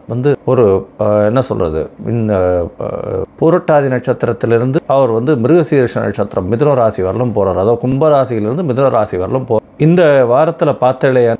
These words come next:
பதிமூணாம் தேதி மாசம் பிறக்கிறது. பெரிய விசேஷம். மாசி மாசம், மாசி மாசத்துக்கு பெரிய ஏற்றங்கள்லாம் நிறைய இருக்கு. அது வந்து மாசி மாச பலன்கள்ல போடும். அதற்கு பிறகு பார்த்தேன் பதினஞ்சாம் தேதி பார்த்தேலையான சஷ்டி விரதம். பதினாறாம் தேதி பார்த்தேலையான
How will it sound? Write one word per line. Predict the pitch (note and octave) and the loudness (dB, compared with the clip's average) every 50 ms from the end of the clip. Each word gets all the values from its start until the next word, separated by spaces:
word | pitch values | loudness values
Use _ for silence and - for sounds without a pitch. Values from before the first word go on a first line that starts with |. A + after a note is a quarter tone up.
| - - | -4 -2
பதிமூணாம் | A#2+ B2+ D3 D3+ E3 D#3+ D3+ D3 C#3 C3+ | 0 2 2 2 2 2 2 0 0 0
தேதி | B2+ B2+ B2 B2 D3+ E3 - - | 0 2 0 0 0 -2 -6 -6
மாசம் | G2 G2 G#2 A2+ C3 - - B2+ A#2+ G#2+ | -6 -2 -2 -2 -2 0 -2 -2 0 0
பிறக்கிறது. | A2+ A#2 A#2+ A2 A#2+ A2 - - | 0 0 0 0 0 -2 -2 -4
பெரிய | - A2+ A2+ A#2+ B2+ B2+ | -2 0 0 2 2 2
விசேஷம். | A#2+ A2 - B2+ A#2+ A#2 - B2 A2 - - | 2 2 0 0 0 0 0 -4 -6 -6 -6
மாசி | G2+ G2+ G2+ A2 B2+ C#3+ C#3 - - C#3 | -4 -2 0 0 0 0 -2 -4 -4 -4
மாசம், | A#2 G#2+ G#2 A2+ A#2 A2 - B2+ - - - | -2 0 0 0 0 -2 -4 -8 -8 -4 -2
மாசி | G#2+ A#2+ B2+ - D3 | 0 0 0 0 -2
மாசத்துக்கு | B2 A#2+ A#2 B2+ B2+ - C#3 C3 - C#3+ C3+ - C#3+ G#2 - | -2 0 -2 -2 -2 -4 -6 -4 -4 -4 -4 -4 -6 -6 -4
பெரிய | - G#2+ A#2+ C#3 D3 C#3 A#2 G#2+ A2+ | -2 -2 0 2 2 2 4 2 2
ஏற்றங்கள்லாம் | A#2+ A#2+ - C3+ B2+ A#2+ A#2 A#2+ B2+ B2+ A2+ G2+ | 0 0 -2 -4 -2 0 0 0 0 0 0 0
நிறைய | A2 A#2 B2 B2 A2 | -2 0 0 0 0
இருக்கு. | G2+ A2 B2 A#2+ - - - - | 0 0 0 -2 -4 -8 -8 -2
அது | - G#2+ | 0 2
வந்து | A2 A#2 B2 C#3 | 2 2 2 0
மாசி | B2 A2+ A#2 C3 B2+ D#3 | 0 0 0 -2 -2 -2
மாச | C#3 C3 B2 - A2+ G#2 - | 0 -2 -2 -2 -4 -2 -2
பலன்கள்ல | A#2 A#2+ C3 C3+ B2+ A2+ G#2+ G#2 F#2+ - - | 0 0 0 0 0 0 0 -2 -2 -4 -4
போடும். | A#2 A2 G#2 - _ - | -4 -4 -4 -4 _ -2
அதற்கு | C#3+ C#3+ D3 C#3+ D3 - | 0 0 0 0 -2 -2
பிறகு | - D#3 F3 F#3+ F#3 | 0 2 2 2 2
பார்த்தேன் | D3 D3 C#3 C#3 - C#3+ C3 C3+ C3+ - - - - | 2 0 -2 0 0 0 0 0 0 -4 -6 -4 -2
பதினஞ்சாம் | C3 D3 E3 F#3 E3 C3 B2+ D3+ D3+ F3 F3 E3+ D#3 C3+ | 0 0 0 0 0 0 0 2 2 2 2 2 2 2
தேதி | B2+ A#2+ A2+ G2+ G2+ - - - - - | 2 0 0 0 -2 -6 -10 -10 -6 -2
பார்த்தேலையான | C3 C3 - - B2+ A2 G#2+ G2+ G2+ G2 A2+ C#3 - - - - | -2 -2 0 0 0 0 2 2 0 0 -2 -4 -6 -10 -4 -2
சஷ்டி | B2 B2 - - - E3+ D3+ | -2 -2 -2 -2 0 0 0
விரதம். | A2+ A#2 A2+ A2 B2 A#2 - - - - - | 2 2 0 0 -2 -4 -6 -10 -20 -14 -6
பதினாறாம் | - D3 D3+ E3 G3+ F#3 E3 C#3+ D#3 F3+ F#3+ G3+ G3 F#3 E3+ | -2 0 0 2 2 2 2 2 2 2 2 2 2 2 2
தேதி | D#3 D3 C#3+ B2+ B2 | 0 0 0 0 -2
பார்த்தேலையான | A2+ A2 G#2+ A2 - A2+ A2 G2+ G2+ G2 F#2+ F#2+ A2 C3+ | -2 -2 -2 -2 -2 -2 -2 -2 0 -2 -2 -2 -4 -6